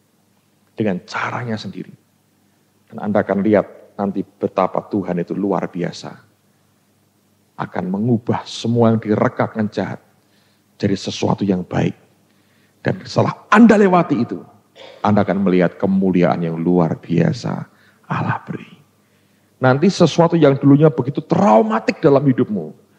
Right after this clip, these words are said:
kelak jadi sesuatu yang seringkali Anda akan ucapkan. Karena Anda tahu,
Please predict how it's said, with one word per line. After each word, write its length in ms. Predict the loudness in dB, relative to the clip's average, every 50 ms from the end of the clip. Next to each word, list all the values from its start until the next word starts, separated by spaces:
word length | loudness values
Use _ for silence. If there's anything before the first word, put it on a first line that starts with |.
| _ _ _ _ _ _ 2
kelak 240 | 4 4 4 4 2
jadi 220 | 0 0 0 0
sesuatu 800 | 0 -4 -10 -2 0 0 0 0 -2 0 2 2 2 2 2 2 4
yang 160 | 4 2 0
seringkali 640 | -2 -6 -2 2 2 2 2 4 4 4 4 2 2
Anda 320 | 0 0 2 2 2 2
akan 160 | 2 0 2
ucapkan. 800 | 2 0 0 0 -8 -8 -8 -8 -4 -4 -4 -4 -4 -10 -16 -20 _ _ _ _ _ _ _ _
Karena 240 | -2 0 0 0 2
Anda 160 | 2 2 2
tahu, 400 | 4 4 4 2 2 2 -2 -6